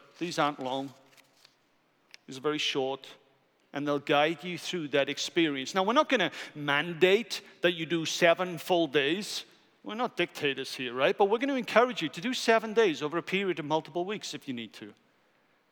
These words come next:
But just embrace this. Embrace the experience and the challenge, rather, to experience how other people live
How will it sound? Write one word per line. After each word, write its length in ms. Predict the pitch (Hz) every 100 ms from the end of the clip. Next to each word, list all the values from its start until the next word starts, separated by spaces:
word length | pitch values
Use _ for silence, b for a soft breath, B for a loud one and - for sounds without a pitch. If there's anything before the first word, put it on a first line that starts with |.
| _ _ _ _ _ _ _ _ _ _
But 120 | 165 156
just 200 | 254 311
embrace 480 | 262 143 165 -
this. 220 | - 120 -
Embrace 540 | 170 156 156 240 -
the 180 | - 240
experience 1300 | 196 - - - 190 196 196 151 117 117 - - - - - B B B -
and 140 | 165 170
the 80 |
challenge, 640 | - - 175 185 202 180 127
rather, 320 | 127 113 143
to 220 | - 160
experience 920 | 147 - - - 214 220 160 131 143
how 480 | - - 175 208 214
other 280 | 151 135 160
people 560 | - - 139 - 139 139
live 360 | 139 123 120